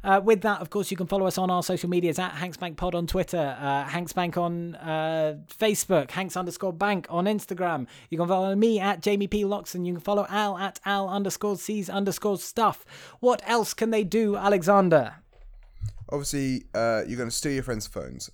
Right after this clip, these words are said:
Speaker 2: and here's what you're gonna do. First of all, and a-, as I said, and as Jamie said, you're gonna follow us on all their social medias, all right? That's what you're gonna do. Second of all, uh, download all the episodes. Uh, if you're in B C, which, hey, if you are, wow, cool.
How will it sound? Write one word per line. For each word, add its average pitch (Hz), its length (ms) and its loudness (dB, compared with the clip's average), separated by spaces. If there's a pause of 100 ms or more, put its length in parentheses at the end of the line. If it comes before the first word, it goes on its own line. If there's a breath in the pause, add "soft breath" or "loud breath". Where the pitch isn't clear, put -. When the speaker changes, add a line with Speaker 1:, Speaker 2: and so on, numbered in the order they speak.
Speaker 2:
and 98 160 -6
here's 127 180 -4
what 80 100 -6
you're 85 120 -6
gonna 78 120 -8
do. - 160 -12
First 143 320 -4
of - 60 -2
all, 120 300 2
and 101 140 -4
a-, - 260 -4
as 135 100 -2
I 120 80 0
said, 101 360 -4 (100)
and 113 160 -4
as 113 100 -2
Jamie 104 280 -4
said, 107 220 0
you're 113 120 -4
gonna 110 80 -6
follow 139 340 2
us 107 240 0 (240)
on 113 220 2
all 131 280 -2
their 110 360 2
social 107 300 -4
medias, 90 340 -8
all 98 80 -6
right? 110 120 -4
That's - 160 -2
what 113 120 0
you're 104 80 2
gonna 92 120 0
do. - 120 -2 (320 loud breath)
Second 160 300 -2
of 110 100 -8
all, 107 160 0 (260 loud breath)
uh, 113 120 2 (100)
download 156 320 2
all 143 80 4
the 139 120 2
episodes. - 560 -4
Uh, 123 140 6
if 120 120 -2
you're 151 140 2
in 135 200 0
B 131 240 -2
C, 151 280 0
which, 120 280 -6 (120)
hey, 120 200 -2
if 107 100 -8
you 110 140 -2
are, 123 160 2
wow, 110 320 0
cool. - 320 -6